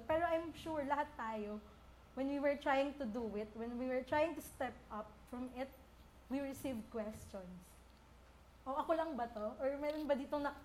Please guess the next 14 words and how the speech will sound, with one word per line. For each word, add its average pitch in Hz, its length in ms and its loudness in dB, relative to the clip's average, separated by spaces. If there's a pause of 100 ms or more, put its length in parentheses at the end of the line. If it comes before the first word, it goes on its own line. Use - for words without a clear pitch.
(320)
nagtanong 269 800 0 (260)
when 277 240 -2 (240)
he 262 80 0
or 277 220 2
she 269 180 -4
was 269 160 0
about 233 400 -2
to 247 80 -4
do 240 160 -4
her, 233 160 -4 (380)
hi-, 240 160 -4 (260)
his 277 240 0
or 269 140 -2
her 247 180 -4